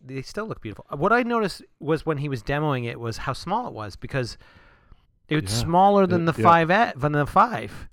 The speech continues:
Speaker 2: Yeah.
Speaker 1: The phone is actually smaller than the five.
Speaker 2: Yeah.
Speaker 1: The
Speaker 2: It,
Speaker 1: screen
Speaker 2: it's
Speaker 1: is definitely smaller than
Speaker 2: right.
Speaker 1: the five.
Speaker 2: Yeah.
Speaker 1: Uh,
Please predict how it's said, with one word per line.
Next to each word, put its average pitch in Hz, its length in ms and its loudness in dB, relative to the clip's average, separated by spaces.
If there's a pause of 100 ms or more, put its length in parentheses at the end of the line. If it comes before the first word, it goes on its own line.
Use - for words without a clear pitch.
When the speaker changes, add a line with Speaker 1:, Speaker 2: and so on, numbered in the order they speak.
(220)
Speaker 2:
Yeah. 95 220 -4 (420)
Speaker 1:
The - 80 -2
phone 185 320 2
is 160 80 0
actually 165 280 -2
smaller 139 340 0
than 127 160 -6
the 123 40 -4
five. 110 460 -4
Speaker 2:
Yeah. 87 200 -6 (440)
Speaker 1:
The - 80 -4
Speaker 2:
It, 117 60 -2
Speaker 1:
screen 214 380 0
Speaker 2:
it's 120 100 -2
Speaker 1:
is 107 140 -8
definitely 170 380 -2
smaller 104 300 -10
than 107 80 -2
Speaker 2:
right. 95 160 0
Speaker 1:
the 92 60 -12
five. 90 220 -14 (340)
Speaker 2:
Yeah. 82 160 -10 (1080)
Speaker 1:
Uh, 170 280 -4